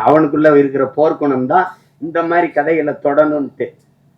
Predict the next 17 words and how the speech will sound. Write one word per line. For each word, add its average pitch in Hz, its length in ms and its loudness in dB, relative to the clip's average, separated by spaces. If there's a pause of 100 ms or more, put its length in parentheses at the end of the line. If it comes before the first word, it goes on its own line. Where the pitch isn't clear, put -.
(800)
அன்னைக்கு 165 320 -2
அவனுக்கு 160 300 2
ஆதரவு 165 420 4
இல்ல, 160 220 2
இன்னைக்கு 156 420 0
அண்ணன் 160 280 2
இருக்கு, 156 200 -2
அண்ணனுக்கு 151 400 -2
பின்னாடி 151 380 0
பெரிய 147 300 -2
படை 143 300 2
இருக்கு, 139 280 -2 (600)
அதனால 151 340 4
அவ 147 240 4
ஒண்ணும் 147 280 0
இல்ல. 139 160 4 (920)
இது 120 120 -16